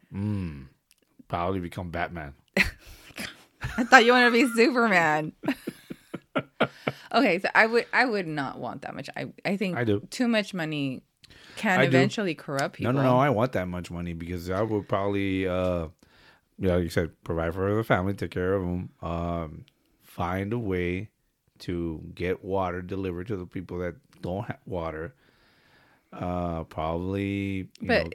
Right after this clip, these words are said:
Speaker 2: there's
Speaker 1: create
Speaker 2: billions of people out there. There's hundreds of people out there already working on those problems. The issue is the politicians keeping it from
Speaker 1: Well,
Speaker 2: happening.
Speaker 1: they don't have the funding either. They need the funding also. So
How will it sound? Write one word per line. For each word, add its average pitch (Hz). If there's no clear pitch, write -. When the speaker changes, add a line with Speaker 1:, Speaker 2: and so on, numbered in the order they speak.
Speaker 2:
there's 208
Speaker 1:
create 180
Speaker 2:
billions 170
of 156
people 147
out 143
there. 123
There's 196
hundreds 214
of 180
people 156
out 143
there 143
already 135
working 135
on 127
those 123
problems. -
The 160
issue 156
is 127
the 120
politicians 131
keeping 139
it -
from -
Speaker 1:
Well, -
Speaker 2:
happening. 226
Speaker 1:
they 196
don't 175
have 156
the 92
funding 92
either. 92
They 82
need 117
the 87
funding 85
also. 98
So 71